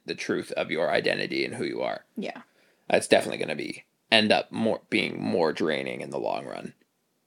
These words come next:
Speaker 1: So I think it's, like, you know, it's energy well spent.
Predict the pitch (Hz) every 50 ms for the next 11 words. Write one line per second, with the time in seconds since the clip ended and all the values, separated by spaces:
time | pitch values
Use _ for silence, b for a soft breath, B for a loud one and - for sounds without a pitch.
0 | _ _ - - - - - - 107 127 120 120 - - - - 123 - - -
1 | - - - 131 - 82 - 123 - - - _ - 131 135 139 131 117 139 127
2 | 110 113 - - - - - 110 101 - -